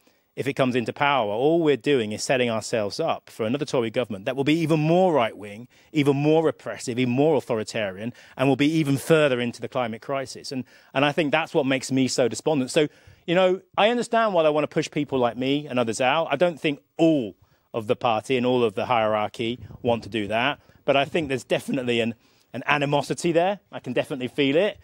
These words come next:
But my job is to represent my constituents and to represent those people in this country and in this party that want to see transformative socialism or democratic socialism, whatever you want to call it,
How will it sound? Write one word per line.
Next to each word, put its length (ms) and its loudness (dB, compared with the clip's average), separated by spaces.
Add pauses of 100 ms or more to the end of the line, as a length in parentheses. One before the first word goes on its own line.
(360)
But 300 2 (160)
my 280 2
job 440 0 (120)
is 140 -6
to 120 -4
represent 420 0
my 200 2
constituents 720 -6
and 100 -2
to 100 -8
represent 520 -2
those 200 2
people 300 -4
in 60 -2
this 120 -6
country 360 -4
and 140 2
in 100 -2
this 120 -4
party 580 -6 (240)
that 100 2
want 240 2
to 80 -4
see 180 -2
transformative 880 -2 (260)
socialism 880 -2 (220)
or 60 -16
democratic 560 -2
socialism, 480 -8
whatever 200 -2
you 40 -8
want 120 0
to 40 -4
call 260 -2
it, 180 -8